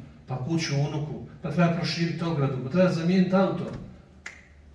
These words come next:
Ovdje melek smrti ne čeka, nema druge prilike.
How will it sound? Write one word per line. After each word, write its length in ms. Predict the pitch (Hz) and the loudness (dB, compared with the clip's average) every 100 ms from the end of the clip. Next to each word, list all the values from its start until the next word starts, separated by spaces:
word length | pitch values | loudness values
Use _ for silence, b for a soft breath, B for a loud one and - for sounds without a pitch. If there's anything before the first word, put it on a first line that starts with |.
| - - - - - - - - _ - - - - _ 160 | -20 -20 -20 -20 -20 -20 -20 -20 _ -20 -20 -20 -20 _ 0
Ovdje 240 | 208 190 | 4 6
melek 280 | 175 180 - | 6 6 4
smrti 340 | - - 143 | -2 -4 -4
ne 160 | 139 139 | -2 -2
čeka, 240 | - 139 | -4 -8
nema 240 | 131 131 127 | -6 -6 -6
druge 300 | 117 110 - | -10 -10 -12
prilike. 360 | 98 92 - | -16 -18 -20